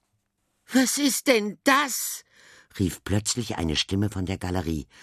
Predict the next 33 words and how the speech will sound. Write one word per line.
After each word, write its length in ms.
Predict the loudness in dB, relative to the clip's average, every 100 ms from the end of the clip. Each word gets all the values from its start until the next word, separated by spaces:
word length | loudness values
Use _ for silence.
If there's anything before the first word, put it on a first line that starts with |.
| -20 -10 0
Mutter 520 | 4 4 2 0 0
Elisabeth 760 | -4 -2 -2 0 0 0 -2 -4
wollte 380 | 0 2 2 0
nicht 240 | -2 -4 -4
glauben, 420 | 0 2 2 0
was 140 | 0
sie 120 | -2
dort 220 | -2 -2 -2
unten 320 | -2 -2 -2
im 180 | -2 -2
Salon 440 | -2 -2 0 -2
sah. 320 | -2 -6 -8 _ -20 -20 -20 -12 2
„Mimi, 640 | 4 6 4 2 2 0 -6 _ -20 -14 -2
das 220 | -2 0
hätte 240 | -2 0 0
ich 280 | 0 0
nie 380 | 4 6 6 2
von 280 | 0 -2 0
dir 220 | 2 2
gedacht“, 680 | 2 0 0 0 -4 -16 -20 _ _ _
schrie 380 | -4 -4 -4 -6
sie. 380 | -6 -4 -6 -10 _ _ -20 -20 -20 _ -4
Die 100 | -4
Katze 560 | 0 0 0 -2 0
blinzelte 720 | 0 4 4 4 2 -2 0 2
ungerührt 840 | 4 4 4 2 2 4 2 0 -18 -20 -4
und 220 | 0 2
rollte 420 | 4 4 4 0
sich 240 | 0 0 0
genüsslich 800 | 2 4 4 4 2 -4 -8 -6
auf 160 | -6
den 220 | -4 -4
Rücken. 420 | -2 -4 -8 -10